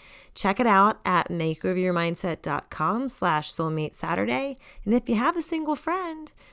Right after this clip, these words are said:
who's looking for love in all the wrong places, have her check it out there too. Hey, guess what? This is Cassie. I'm back again. Cassie McKenzie of Makeover Your Mindset.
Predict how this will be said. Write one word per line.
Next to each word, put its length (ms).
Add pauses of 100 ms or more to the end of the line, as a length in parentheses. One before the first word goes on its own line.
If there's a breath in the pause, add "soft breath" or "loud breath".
(160 soft breath)
who's 200
looking 340
for 160
love 440
in 160
all 180
the 80
wrong 220
places, 560
have 260
her 160
check 300
it 80
out 220
there 180
too. 360 (1600 soft breath)
Hey, 500
guess 300
what? 480
This 200
is 180
Cassie. 760
I'm 220
back 340
again. 720
Cassie 360
McKenzie 680
of 80
Makeover 420
Your 120
Mindset. 580